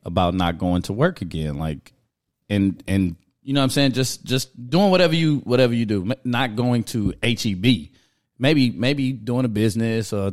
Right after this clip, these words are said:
side, whatever, whatever. But I'm just saying not having to show up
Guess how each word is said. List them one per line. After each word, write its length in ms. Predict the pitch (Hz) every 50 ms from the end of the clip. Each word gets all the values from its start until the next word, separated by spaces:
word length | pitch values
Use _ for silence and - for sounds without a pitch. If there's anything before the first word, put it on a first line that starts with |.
| - -
side, 380 | - - 127 120 117 113 113
whatever, 420 | 113 110 110 110 107 107 104 110 107
whatever. 400 | 101 101 101 117 135 120 107 98
But 140 | 95 110
I'm 140 | 104 117 120
just 160 | 107 110 -
saying 200 | - 120 107 101
not 200 | 101 107 107 95
having 260 | 107 123 117 110 110 98
to 140 | - 104
show 260 | - - - 120 113 110
up 200 | 110 104 92 90